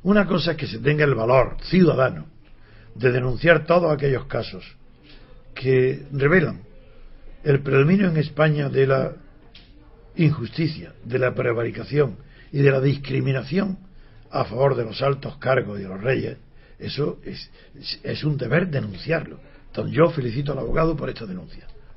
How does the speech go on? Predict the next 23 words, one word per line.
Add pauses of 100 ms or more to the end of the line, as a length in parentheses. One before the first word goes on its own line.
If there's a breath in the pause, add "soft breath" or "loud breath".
Otra
cosa
es
que
más
tenga (400 soft breath)
de
condenar
al
juez
o
a
la
jueza (260 soft breath)
porque
haya
exigido
una
fianza
de
seis
mil
euros.